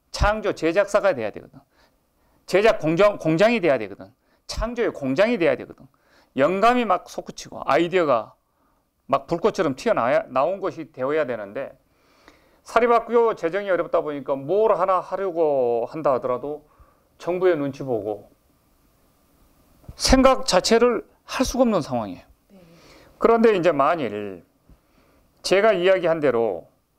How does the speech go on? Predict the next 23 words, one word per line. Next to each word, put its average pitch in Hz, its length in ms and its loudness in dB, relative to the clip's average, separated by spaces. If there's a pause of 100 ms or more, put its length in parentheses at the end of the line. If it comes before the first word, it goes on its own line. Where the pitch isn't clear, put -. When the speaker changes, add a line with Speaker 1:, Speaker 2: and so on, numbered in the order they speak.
(120)
Speaker 1:
이공삼공 180 920 0 (100)
저소득계층 151 960 -4 (100)
신혼부부들을 147 840 -4
위한 135 440 0 (580)
그 117 400 -2
주거 185 280 0
공간을 131 600 0
마련하기 127 760 -4
위해서, 101 480 -8 (960)
에, 110 180 4
서울에 175 300 2
있는 165 180 0
대학교의 135 1080 0
사십구 143 480 -2
개 135 140 -2
대학교의 120 640 -2
부지 139 240 -6
가운데서 110 480 -4
절반만을 131 560 0
우리가 104 280 -8
잘 98 420 -10
활용을 147 360 -4
한다면, 95 720 -6